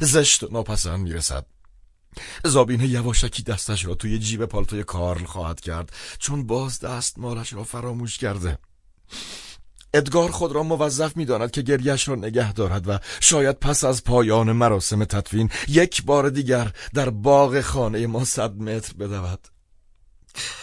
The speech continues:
تنها به قبرستان برگردد و روی سنگ قبر هنریته یک دسته بزرگ گل رز بگذارد.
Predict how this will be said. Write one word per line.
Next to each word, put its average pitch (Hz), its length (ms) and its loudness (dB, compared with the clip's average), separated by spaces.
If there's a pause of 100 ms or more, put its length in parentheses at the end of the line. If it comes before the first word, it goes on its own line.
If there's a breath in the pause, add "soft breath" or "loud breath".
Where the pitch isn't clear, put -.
(340 loud breath)
تنها 120 340 2
به 120 100 -2
قبرستان 120 540 -2
برگردد 110 720 -2 (1040 loud breath)
و 127 60 0
روی 120 480 0
سنگ 113 360 0
قبر 104 380 -4
هنریته 113 680 -2 (2500 loud breath)
یک 151 240 0
دسته - 640 0 (160)
بزرگ 123 480 2
گل 131 360 2
رز 104 320 2
بگذارد. 110 640 -6